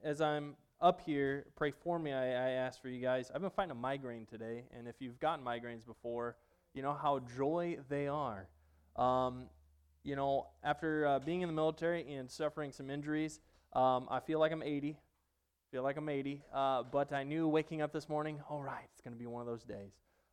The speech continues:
Uh, but I actually am glad. It's actually, you know, I, I've learned to look at the small blessings. The lighting in here is perfect.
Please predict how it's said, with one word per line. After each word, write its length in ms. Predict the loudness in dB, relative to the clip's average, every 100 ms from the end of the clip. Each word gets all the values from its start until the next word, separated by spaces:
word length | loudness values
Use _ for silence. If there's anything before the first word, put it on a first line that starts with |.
| 2
Uh, 240 | 6 6
but 200 | 4 4
I 220 | 6 6
actually 360 | 6 6 4 -2
am 80 | 6
glad. 280 | 8 8
It's 120 | 6 0
actually, 320 | 0 0 -4
you 120 | -2
know, 180 | -2 0
I, 380 | 2 2 2 0
I've 120 | 2
learned 260 | 0 2
to 60 | 0
look 220 | 0 -2
at 80 | -6
the 40 |
small 320 | -12 -4 0 0
blessings. 560 | 0 0 -2 -10 -10 -4
The 100 | 0
lighting 400 | 2 2 0 -6
in 120 | -10
here 200 | -8 -8
is 140 | -8
perfect. 460 | -4 -6 -4 -12 _